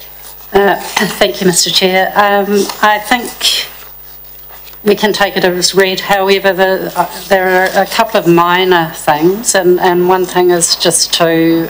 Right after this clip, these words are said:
um, advise that the contract renewals audit, those,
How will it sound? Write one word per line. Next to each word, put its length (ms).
um, 300
advise 540
that 140
the 120
contract 800
renewals 640
audit, 300
those, 540